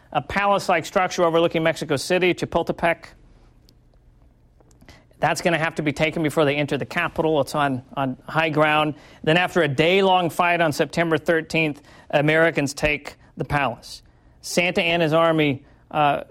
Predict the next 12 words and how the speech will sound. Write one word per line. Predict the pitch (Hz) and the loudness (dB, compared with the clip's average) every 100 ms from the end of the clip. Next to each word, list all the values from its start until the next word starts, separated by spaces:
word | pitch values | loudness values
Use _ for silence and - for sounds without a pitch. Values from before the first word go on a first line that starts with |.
| 226 | -12
flees | - 226 262 226 | 0 2 4 0
the | 202 | -2
capital. | 208 240 233 254 254 233 - | -2 -4 0 2 2 0 -8
Scott's | - - 196 214 | -14 0 2 2
army | 208 196 202 202 | 2 2 2 2
marches | 196 196 185 | 2 2 -2
triumphantly | - 180 165 180 185 190 185 180 170 - - | -2 -2 0 0 -2 -2 0 0 -2 -12 -8
into, | - 175 147 - 170 151 139 - | -2 -2 -2 0 2 2 -2 -8
into | - 160 160 | -4 -4 -2
Mexico | 156 143 - 147 | 0 0 0 -4
City, | 127 - 214 226 220 - _ _ - _ | -6 0 0 2 -4 -8 _ _ -20 _
and | - 151 147 139 | -4 0 0 -2